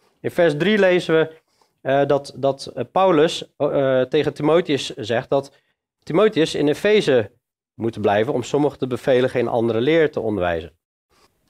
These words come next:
Onno heeft recentelijk, eh, vorige maand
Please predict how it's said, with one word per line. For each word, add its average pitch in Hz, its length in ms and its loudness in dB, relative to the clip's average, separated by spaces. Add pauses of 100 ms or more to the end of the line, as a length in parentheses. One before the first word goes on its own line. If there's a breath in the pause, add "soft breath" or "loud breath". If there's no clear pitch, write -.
(460)
Onno 208 200 2
heeft 190 240 0
recentelijk, 165 640 0
eh, 139 360 4
vorige 151 320 0
maand 139 320 0